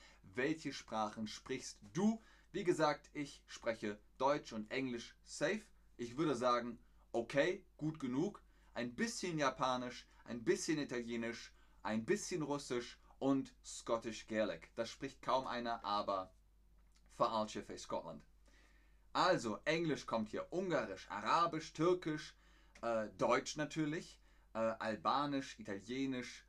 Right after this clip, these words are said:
fantastisch. Also hier sind sehr, sehr viele schöne Sprachen, Persisch, ähm, Französisch, Mandarin,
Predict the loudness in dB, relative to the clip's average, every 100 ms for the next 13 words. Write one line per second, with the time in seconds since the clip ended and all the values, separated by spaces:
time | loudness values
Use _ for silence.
0 | -20 -4 2 2 2 0 0 -6 -10 -2
1 | -2 0 -2 -2 -2 -4 -6 -6 0 2
2 | 2 -2 -2 -4 -2 -4 -4 -6 0 0
3 | 2 -2 -4 -2 0 0 -2 -6 -8 -18
4 | -20 -14 -2 2 2 0 -4 -8 -20 -20
5 | _ -14 -8 -6 2 4 4 0 -4 -4
6 | -2 2 4 6 6 6 4 2 0 -4